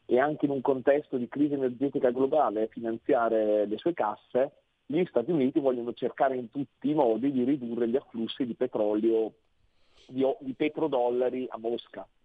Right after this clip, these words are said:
In mezzo abbiamo l'Arabia Saudita e gli altri paesi del Golfo che mostrano, eh, un messaggio chiaro in questa fase, ovvero loro sono disposti a trattare neutralmente con tutte e due le parti.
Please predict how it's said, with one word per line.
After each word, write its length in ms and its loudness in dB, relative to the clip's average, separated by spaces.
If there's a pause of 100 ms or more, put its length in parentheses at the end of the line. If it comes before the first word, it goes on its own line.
(340)
In 140 -6
mezzo 320 0
abbiamo 320 -2
l'Arabia 420 -2
Saudita 540 -4
e 100 -2
gli 60 -4
altri 260 -4
paesi 260 -4
del 160 -2
Golfo 380 -2
che 140 -2
mostrano, 720 -4 (500)
eh, 360 0
un 120 -4
messaggio 460 -6
chiaro 360 -2
in 60 -8
questa 280 -6
fase, 380 -4
ovvero 380 0
loro 220 0
sono 200 -8
disposti 520 -4
a 60 -6
trattare 440 -4
neutralmente 800 -4
con 180 -4
tutte 240 -6
e 40 -2
due 120 0
le 80 -2
parti. 500 -6